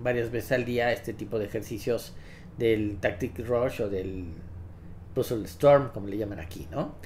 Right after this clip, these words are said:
Entonces, bueno, pues yo creo que es una buena idea, ¿no? Eh, les digo, es divertido y además, eh, eh, aparte de entretenido, este, pues ayuda a que un, eh, a favorecer la técnica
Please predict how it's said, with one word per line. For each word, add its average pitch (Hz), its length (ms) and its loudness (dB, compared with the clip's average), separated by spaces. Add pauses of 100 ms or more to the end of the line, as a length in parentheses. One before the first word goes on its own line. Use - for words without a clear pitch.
(380)
Entonces, 233 360 2
bueno, 370 280 2
pues 135 120 0
yo 160 160 6
creo 214 200 4
que 151 160 8
es 147 140 6
una 151 160 6
buena 127 320 4
idea, 120 460 2 (340)
¿no? 143 300 2
Eh, 113 460 2 (220)
les 135 160 2
digo, 151 160 10
es 147 100 6
divertido 143 540 8
y 143 120 6
además, 113 460 0
eh, 107 360 0
eh, 110 80 -4
aparte 123 340 0
de 120 60 2
entretenido, 143 760 4 (280)
este, 107 760 2
pues - 380 -2
ayuda 135 540 8
a 113 260 0
que 104 480 0 (100)
un, 113 320 -6
eh, 104 200 -8
a 104 180 -6
favorecer 107 680 2 (400)
la 107 180 -2
técnica 123 720 2